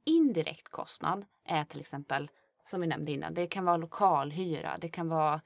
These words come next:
reparationer av olika slag, transporter, försäkringar. Eller till exempel din mobilräkning om du har en företagsmobil, det är en indirekt kostnad.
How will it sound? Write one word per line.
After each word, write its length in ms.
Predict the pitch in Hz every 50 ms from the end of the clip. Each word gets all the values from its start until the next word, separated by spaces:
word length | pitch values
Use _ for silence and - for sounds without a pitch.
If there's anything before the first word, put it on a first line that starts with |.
| _ _ _ _ _
reparationer 960 | - 180 175 - 175 175 170 160 - - - 247 262 233 196 156 143 151 156
av 120 | - 165 -
olika 300 | - 160 - - - 165
slag, 500 | - - 165 143 147 - - 160 - - -
transporter, 680 | - - 143 - - - - 190 - - - - 156
försäkringar. 760 | 147 - 156 - 185 165 156 151 - - - 185 170 135 147 - - - - - - -
Eller 140 | 196 220 -
till 180 | - 247 233
exempel 540 | 226 - - 208 196 - 190 190 196 185 185 185 - 202 202 - - - - -
din 220 | - - 220 214 214
mobilräkning 760 | 214 202 208 190 151 143 - - 180 175 - 220 247 381 381
om 100 | 285 254
du 80 | 254
har 140 | 247 233 214
en 60 | 208 -
företagsmobil, 840 | - 190 165 - - 165 151 165 - - 147 160 170 220 285 311 - -
det 200 | 233 190 185 180
är 40 | 214 240
en 120 | 220 214 -
indirekt 580 | - 202 170 151 139 156 160 - - - - -
kostnad. 400 | - 165 - - - - 170